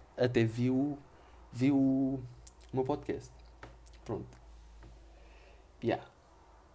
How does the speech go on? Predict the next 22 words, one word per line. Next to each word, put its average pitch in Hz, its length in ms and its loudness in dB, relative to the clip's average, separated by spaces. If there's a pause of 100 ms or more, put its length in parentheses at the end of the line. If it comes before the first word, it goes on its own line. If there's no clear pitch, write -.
(920)
Ah, 120 240 2
outra 151 240 4
cena 92 400 -2 (600)
que - 60 -6
eu 123 60 4
acho 120 200 0
que 107 280 -2
um 123 80 -4
gajo 117 240 0
pensa 120 220 -4
sempre 117 300 -6
muito 120 140 -2
à 120 100 -2
frente, 120 400 -6 (1120)
epá, - 240 0 (1080)
e 131 120 2
acho 135 240 2
tipo, 123 240 -4
se - 160 -6
esta 143 180 -2
merda 113 240 -2
for, 113 220 -8